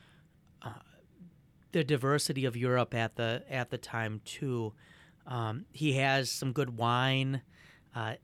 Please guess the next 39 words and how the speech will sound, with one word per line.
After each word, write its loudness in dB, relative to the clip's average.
and 2
so 2
there 4
is 2
a -4
part 0
of 0
it, -2
for 0
as -2
much 0
as -2
this -4
is -2
a 0
religious -4
journey, -6
um, -4
we -2
could -4
almost -2
speak -8
of -2
a -2
cultural, 2
uh, -10
education 0
that -2
Luther -2
receives -6
on -2
the -4
way, -4
too. -4
And 4
as 0
you 2
noted, 4
Mike, 2